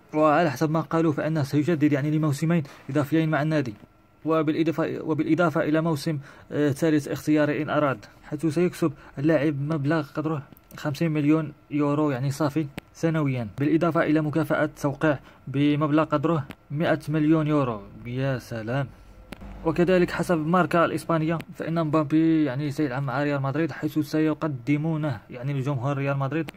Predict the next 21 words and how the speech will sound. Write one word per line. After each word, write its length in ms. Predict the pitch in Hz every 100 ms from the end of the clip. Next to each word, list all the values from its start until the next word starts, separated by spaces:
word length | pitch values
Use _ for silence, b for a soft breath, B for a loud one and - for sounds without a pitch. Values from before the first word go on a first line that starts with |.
| -
في 220 | - 165 165
يوليو 260 | 165 165
القادم، 400 | 147 160 131 110 92 - - -
حيث 240 | - 147 156
يعني 480 | 143 156 151 151
نفت 460 | 147 151 147 139 -
والدة 400 | 151 151 151 143 -
مبابي 420 | 143 147 143 147
يعني 200 | 131 143
كل 160 | 139 160
الأخبار 400 | - 135 151 143 B B 139
التي 220 | 151 143
تؤكد 320 | - - 160
على 160 | 151 156
أنه 260 | 160 151
تم 200 | 135 165
الاتفاق 460 | 151 147 143 156 139
مع 160 | 139 139
باريس 260 | 156 147
سان 120 | 139
جيرمان، 300 | 135 147 160